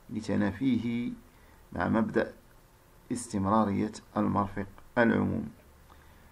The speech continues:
الاستقالة، المشرع المغربي ومن خلال يعني قانون الوظيفة العمومية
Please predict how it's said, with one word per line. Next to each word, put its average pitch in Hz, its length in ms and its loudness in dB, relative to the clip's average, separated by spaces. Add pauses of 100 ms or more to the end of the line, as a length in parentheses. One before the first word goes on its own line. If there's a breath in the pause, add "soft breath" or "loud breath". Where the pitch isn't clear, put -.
(760 soft breath)
الاستقالة، 202 920 2 (2500)
المشرع 226 500 6
المغربي 151 640 2 (560)
ومن 160 200 0
خلال 220 720 2 (2000)
يعني 117 260 2
قانون 175 400 0
الوظيفة 165 360 0
العمومية 131 640 0